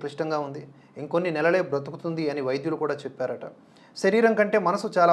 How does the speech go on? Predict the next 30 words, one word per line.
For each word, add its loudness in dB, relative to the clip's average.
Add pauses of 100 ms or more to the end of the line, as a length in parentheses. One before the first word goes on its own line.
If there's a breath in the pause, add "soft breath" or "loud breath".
బలహీనమైనది. 0 (120)
భార్య 2
చనిపోతుందని -4
తెలిసినప్పుడు 0
ఆ 2
వ్యక్తి -6 (100)
మానసిక -4 (100)
పరిస్థితి -6
ఎలా 4
ఉంటుందో -6
అర్థం -8
చేసుకోవచ్చు. -12 (400 loud breath)
ఈ 0
సమయంలో 6
ఆమెకు 2
సొంత -4
వారి 4 (200)
ప్రేమ 2 (440 loud breath)
ఎంతో 0
అవసరం. -2 (380 loud breath)
ఆ 6 (100)
కొద్ది 0
నెలలైనా 4
తన 0
భార్యతో 2
ఉండేలా 2
ఆయనకు -6 (360 loud breath)
స్వేచ్ఛ -2 (280)
కల్పించండి -4
అని -6